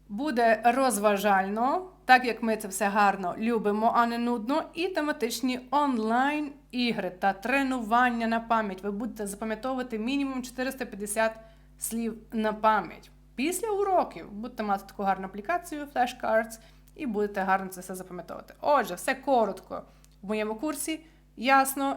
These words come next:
і без води. Звичайно, з гумором, бо я по-інакшому, ragazzi, не можу сказати. Тут є деякі відгуки моїх студентів, які вже пройшли цей курс. Отже, прошу, гарно ставте на паузу, читайте. І якщо вам цікаво все знати за цей курс, посилання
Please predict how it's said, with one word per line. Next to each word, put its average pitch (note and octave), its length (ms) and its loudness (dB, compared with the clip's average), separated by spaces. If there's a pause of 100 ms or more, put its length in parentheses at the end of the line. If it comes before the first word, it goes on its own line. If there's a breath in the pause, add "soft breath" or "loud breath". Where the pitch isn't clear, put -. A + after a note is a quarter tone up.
(120)
і C4+ 280 -2 (300)
без G#3+ 360 4
води. F#3 500 -4 (580)
Звичайно, C#4+ 400 0
з C4 40 2
гумором, F#3+ 440 -2
бо F#3 80 -6
я G#3+ 120 4
по-інакшому, G#3+ 460 -2
ragazzi, G3+ 340 -4
не G3 80 -6
можу G#3+ 240 -4
сказати. F3+ 540 -4 (340)
Тут D4+ 240 -4
є A#3+ 100 0
деякі A3+ 640 -2
відгуки G#3 600 -2
моїх G#3 260 -2
студентів, F#3+ 520 -4
які F#3 180 -8
вже F#3 160 -6
пройшли F#3 340 -8
цей G#3 180 -6
курс. F4+ 340 -2 (400 loud breath)
Отже, A3 320 2
прошу, G#3 440 -2
гарно G3+ 500 4
ставте F#3+ 380 0
на F#3 100 -4
паузу, F3+ 340 2
читайте. B3 580 2 (340 loud breath)
І A#3+ 100 -6
якщо A3+ 400 0
вам G3+ 200 0
цікаво G3+ 460 2
все F#3+ 260 0
знати F#3+ 320 0
за F#3 360 0
цей F#3 160 -2
курс, C4+ 420 -4
посилання G3 720 0